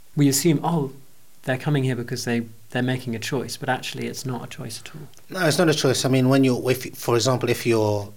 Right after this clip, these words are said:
Speaker 2: if all your family are being killed, it's not a choice. Or if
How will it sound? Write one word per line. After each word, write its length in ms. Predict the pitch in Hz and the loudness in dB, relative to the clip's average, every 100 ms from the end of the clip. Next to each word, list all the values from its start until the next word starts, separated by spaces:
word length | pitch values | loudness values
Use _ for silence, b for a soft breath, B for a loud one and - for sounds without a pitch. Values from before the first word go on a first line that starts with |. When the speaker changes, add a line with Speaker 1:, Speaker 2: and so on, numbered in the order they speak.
| - 123 | -10 -8
Speaker 2:
if 180 | 123 139 | 0 4
all 140 | 139 | 6
your 120 | 120 | 4
family 280 | - 135 127 | 2 2 2
are 40 | |
being 220 | 110 107 104 | -2 -4 -4
killed, 320 | 107 107 107 | -6 -6 -8
it's 160 | 104 - | -8 -6
not 120 | 110 | -4
a 40 | |
choice. 400 | 107 - 98 - | -6 -6 -6 -8
Or 240 | 113 110 110 | -6 -4 -2
if 420 | 117 110 - | -4 -4 -8